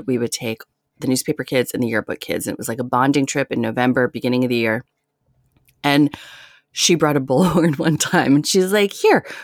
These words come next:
we can use this on the bus." And I was like, "I will not be touching that thing." That thing, like, it, it really is a pr-, it's problematic for me when I see a bullhorn, 'cause I feel like that is a panic attack waiting to happen as soon as someone picks one up. You know something horrible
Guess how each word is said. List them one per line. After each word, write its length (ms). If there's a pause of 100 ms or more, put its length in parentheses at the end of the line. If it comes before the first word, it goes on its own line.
(120)
we 100
can 140
use 180
this 160
on 100
the 80
bus." 260
And 80
I 80
was 120
like, 220
"I 220
will 100
not 200
be 100
touching 440
that 240 (140)
thing." 360 (100)
That 160
thing, 280 (220)
like, 300 (720)
it, 180
it 140
really 240
is 120
a 60
pr-, 220
it's 120
problematic 720
for 120
me 120
when 140
I 60
see 200
a 80
bullhorn, 580 (220)
'cause 140
I 120
feel 320
like 340 (260)
that 300
is 120
a 60
panic 360
attack 360
waiting 280
to 100
happen 380
as 100
soon 180
as 100
someone 260
picks 300
one 140
up. 180
You 100
know 140
something 360
horrible 600